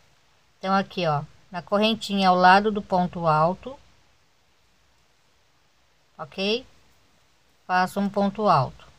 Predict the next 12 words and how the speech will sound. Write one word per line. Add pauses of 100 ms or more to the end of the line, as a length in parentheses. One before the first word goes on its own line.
(640)
E
agora
é
só
repetir
o
cantinho
novamente. (140)
Uma,
duas, (100)
três
correntinhas,